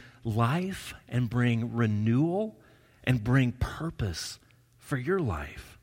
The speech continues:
that you would know definitively, finally, why you were born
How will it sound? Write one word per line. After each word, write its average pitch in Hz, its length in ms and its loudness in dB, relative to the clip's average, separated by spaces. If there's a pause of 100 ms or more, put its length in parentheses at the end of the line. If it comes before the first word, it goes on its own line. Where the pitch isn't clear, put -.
(920)
that 131 160 0
you 175 140 2
would 156 160 6
know 156 260 4
definitively, 135 800 0
finally, 135 680 -2 (260)
why 131 280 4
you 170 200 4
were 147 100 2
born 113 440 -2